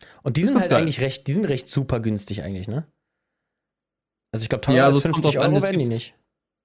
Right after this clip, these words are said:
Speaker 2: Nee, also es gibt, ähm, da auch verschiedene Stärken, dass dann der Gorilla Pod, der kann, der drei K, glaub ich, der kann bis zu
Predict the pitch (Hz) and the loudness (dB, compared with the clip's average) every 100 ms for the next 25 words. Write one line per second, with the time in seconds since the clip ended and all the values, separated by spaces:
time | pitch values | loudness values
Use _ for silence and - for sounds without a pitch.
0 | _ _ _ _ _ _ _ _ - 135 | _ _ _ _ _ _ _ _ 0 4
1 | 151 147 147 165 170 - - 143 147 143 | 6 4 2 -2 -2 -8 -2 2 4 4
2 | 143 143 139 139 - _ _ - 131 123 | 4 2 2 2 -2 _ _ -4 -2 -2
3 | 131 135 156 139 127 135 135 156 165 147 | -2 -4 -2 0 0 0 0 0 -2 -2
4 | 127 - 131 123 127 127 127 131 127 123 | -2 -2 0 2 2 2 2 2 0 -2
5 | 127 123 117 131 127 - 120 123 120 127 | -4 -4 -4 -4 -4 -6 -10 -2 -2 -2
6 | - 131 135 147 135 123 120 131 127 123 | 0 0 0 0 -2 -4 -4 -2 -2 -4
7 | - 127 123 123 120 120 117 | -6 -2 0 0 0 0 0